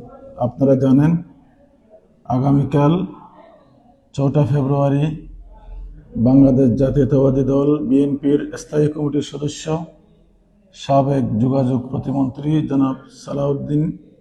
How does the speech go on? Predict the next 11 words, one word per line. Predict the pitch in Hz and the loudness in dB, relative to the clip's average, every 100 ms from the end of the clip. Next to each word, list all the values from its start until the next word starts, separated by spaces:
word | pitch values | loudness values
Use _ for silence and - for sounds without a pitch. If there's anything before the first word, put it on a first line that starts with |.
| _ - | _ -10
সাহেব, | 143 143 151 151 | -2 0 2 0
আহ, | - - - - - - _ - - - 123 127 123 - | -6 -20 -20 -20 -20 -20 _ -20 -20 -4 0 2 0 -2
উখিয়ার | 120 - 151 143 139 165 - - - _ _ - | -6 -2 4 6 6 2 -8 -16 -20 _ _ -8
কোটবাজারে | 131 127 135 135 127 135 - - - _ _ 117 | -6 -2 0 2 2 0 -2 -10 -20 _ _ -14
একটি | 104 143 | -10 -10
সভায় | - 139 135 139 139 | -6 -2 2 2 0
অংশগ্রহণ | 123 120 139 139 135 127 | -2 -2 -2 -2 -4 -6
করবেন | 131 123 151 175 - - _ _ _ - - - _ _ | -6 -4 -4 -6 -10 -18 _ _ _ -20 -20 -20 _ _
এবং | 123 131 127 | -6 -2 -2
উখিয়াতে | 127 143 139 | -2 -2 0
তিনি | 123 131 135 131 - | 2 2 2 0 -4